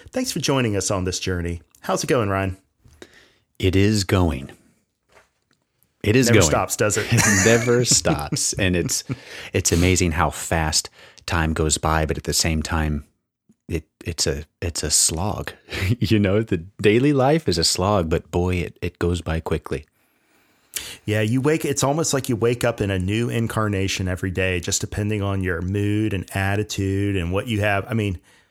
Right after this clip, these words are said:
Speaker 1: can't tell you how many times I lay in bed thinking about what I have to deal with at work, and I'm just like, "Ugh," letting it get me down. And then other days,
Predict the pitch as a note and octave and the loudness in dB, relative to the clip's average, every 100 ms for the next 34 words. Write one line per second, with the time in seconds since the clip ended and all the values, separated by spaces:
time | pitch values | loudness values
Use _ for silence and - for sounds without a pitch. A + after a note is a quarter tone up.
0 | _ - E3+ B2 B2+ A2 A2 G#2+ G2 A2 | _ -6 -4 0 0 2 0 0 -2 -2
1 | G#2 G2+ G2 G2 F#2+ F#2 F#2+ F#2 G2 F#2 | -2 -2 0 0 0 0 -2 -2 -6 -4
2 | G2+ F2+ F#2+ F#2 F#2+ F#2+ G2+ F#2+ - F#2+ | -4 -2 -2 -2 -2 -2 -2 -4 -4 -2
3 | F#2+ G2 - G2 F#2+ - F#2 F#2 F#2+ - | -2 -4 -2 -2 -2 -4 -4 -4 -2 -2
4 | F2 F2 F#2+ F#2+ F#2 - - _ _ - | -4 -4 -2 -2 -2 -6 -16 _ _ -20
5 | - A2+ A2+ A#2 G#2 A#2 - G#2 G2 G2 | -8 -2 0 0 0 -2 -2 0 0 0
6 | B2 C3 B2 A2+ C#3+ F3+ A3 A3 - | 0 0 -2 -2 -2 -2 -2 -2 -6